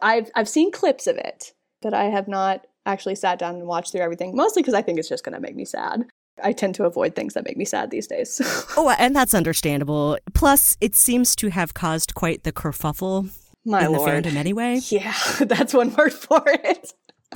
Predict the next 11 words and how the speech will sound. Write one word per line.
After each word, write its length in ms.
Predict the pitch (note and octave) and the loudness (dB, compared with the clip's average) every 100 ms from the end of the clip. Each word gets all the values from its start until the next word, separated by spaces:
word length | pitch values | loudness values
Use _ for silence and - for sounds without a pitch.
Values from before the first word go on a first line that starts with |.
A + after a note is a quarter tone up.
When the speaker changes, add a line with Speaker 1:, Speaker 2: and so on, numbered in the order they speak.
| - F#5 - - B4 - G#4 - - - - D4 - - - - - - - - - - | -10 0 0 2 0 0 -4 -2 -2 -2 -4 -6 -4 -6 -4 -8 -8 -10 -10 -14 -16 -4
Speaker 1:
Yeah. 440 | G3+ F#3+ F#3 F#3 - - - - - | 0 2 4 4 4 -2 -8 -10 0
Speaker 2:
And, 180 | - A3+ | 2 4
and 200 | G#3+ A#3 | 6 6
I 120 | A3+ | 6
say 320 | - C4+ C4+ | 4 4 4
that 260 | A#3 G#3+ G#3 | 6 4 4
as 200 | F3+ E3+ | 2 0
a 80 | D#3 | 0
silent 560 | - - E3 E3 E3 E3+ | 0 0 0 0 0 -2
observer 500 | C3 D3 C#3 E3+ E3 | -4 -4 -4 -4 -2
because 380 | D#3 D3+ C#3+ | -2 -2 -4